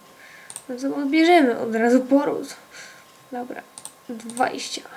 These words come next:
Ło, jaki wybór. Poślij po weterynarza. Oźrebienie Demeter, Ogierek,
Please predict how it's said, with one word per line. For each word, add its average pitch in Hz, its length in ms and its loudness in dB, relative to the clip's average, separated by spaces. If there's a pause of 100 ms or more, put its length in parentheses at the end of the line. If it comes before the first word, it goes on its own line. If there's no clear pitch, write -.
(1500)
Ło, 277 580 4
jaki 254 260 0
wybór. 220 540 0 (3250)
Poślij 277 340 -8
po 277 160 0
weterynarza. 262 840 -2 (840)
Oźrebienie 277 560 2
Demeter, 233 960 -2
Ogierek, 240 640 -2